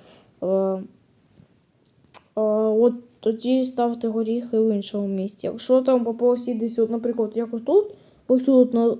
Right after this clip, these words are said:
надгробок буде. Там, де полоса горіхів в мене.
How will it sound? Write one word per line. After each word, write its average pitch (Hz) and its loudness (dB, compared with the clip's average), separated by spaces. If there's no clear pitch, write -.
надгробок 226 2
буде. 202 -4
Там, 220 0
де 214 2
полоса 226 0
горіхів 202 -2
в 202 -8
мене. 202 -6